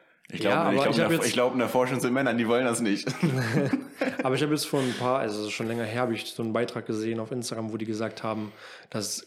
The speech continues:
Speaker 2: kommen jetzt noch eine Versuchsreihe, wo die das an irgendwelchen Tieren machen
Speaker 1: Mhm.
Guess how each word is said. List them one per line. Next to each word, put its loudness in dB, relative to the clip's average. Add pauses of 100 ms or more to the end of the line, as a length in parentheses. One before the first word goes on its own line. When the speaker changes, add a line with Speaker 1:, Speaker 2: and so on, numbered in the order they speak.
Speaker 2:
kommen -4
jetzt -2
noch -2
eine 0
Versuchsreihe, 0
wo 0
die 2
das 0
an -2
irgendwelchen -4
Tieren 2
machen 0
Speaker 1:
Mhm. -2